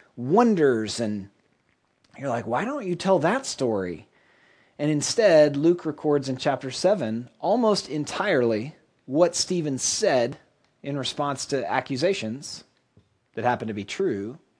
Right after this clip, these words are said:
that he was preaching Jesus was not just a carpenter, but was in fact Lord and Christ and the righteous one is one of the phrases that he uses. At the ve-, very end of chapter six, it says that in verse fifteen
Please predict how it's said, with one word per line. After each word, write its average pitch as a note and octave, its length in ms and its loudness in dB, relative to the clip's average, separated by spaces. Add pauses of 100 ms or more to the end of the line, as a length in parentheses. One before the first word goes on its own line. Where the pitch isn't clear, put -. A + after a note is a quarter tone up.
(100)
that A#2+ 140 -10
he C3 100 -4
was C3+ 140 -8
preaching B2 440 -6
Jesus A#2+ 640 -6 (680)
was A2+ 180 -10
not B2+ 220 0
just G#2+ 280 -6
a A2+ 60 -8
carpenter, G#2 500 -4
but G2+ 140 -10
was G2+ 180 -8
in A2 120 -6
fact G#2 320 -10
Lord A2 480 -2 (680)
and G#2+ 160 -14
Christ - 760 -6 (880)
and G#2+ 160 -8
the G2+ 120 -6
righteous A2 480 -4
one F#2 260 -10
is E2+ 140 -12
one A2 100 -8
of G2 60 -10
the F#2+ 80 -12
phrases G2 460 -8
that G2 120 -8
he F#2+ 60 -10
uses. G2 540 -8 (1600)
At C3+ 100 -4
the D#3 80 2
ve-, E3 220 2
very E3 340 6
end F#3 160 4
of C#3+ 80 -2
chapter D3 300 4
six, - 380 4
it A#2+ 100 -2
says D#3+ 400 4
that C3 320 -2
in B2+ 120 -4
verse C#3 220 0
fifteen D3+ 640 -2